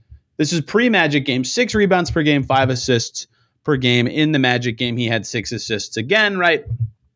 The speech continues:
He's finding other ways to be impactful. Remember those numbers, six rebounds, five assists.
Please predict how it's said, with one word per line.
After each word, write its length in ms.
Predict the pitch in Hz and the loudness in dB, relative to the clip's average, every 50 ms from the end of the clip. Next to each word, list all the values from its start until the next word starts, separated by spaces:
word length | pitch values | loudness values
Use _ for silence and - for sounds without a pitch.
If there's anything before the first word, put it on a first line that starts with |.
| _ _ _ _ _ | _ _ _ _ _
He's 120 | - 147 - | -8 -6 -2
finding 300 | 190 180 180 180 170 139 | 0 2 2 2 2 0
other 200 | 143 139 147 143 | 0 0 2 2
ways 220 | 135 135 127 123 | 2 2 0 -2
to 80 | - 113 | -6 -8
be 140 | 110 113 | -8 -8
impactful. 320 | 113 107 - - - - - | -8 -8 -8 -10 -10 -8 -6
Remember 180 | 165 220 247 | -2 0 2
those 140 | 247 220 196 | 2 2 4
numbers, 260 | 202 180 - - - | 2 2 0 -2 -4
six 340 | - - 339 339 - - - | -6 -4 -4 -4 -4 -6 -8
rebounds, 540 | 226 226 240 220 233 226 226 226 220 214 - - _ _ _ _ _ _ _ _ | -6 -6 -2 0 0 2 2 0 0 -2 -8 -14 _ _ _ _ _ _ _ _
five 200 | - 156 156 151 | 0 2 2 2
assists. 580 | 123 117 117 107 92 78 - - - - - | 0 -2 -4 -4 -6 -10 -14 -16 -18 -20 -20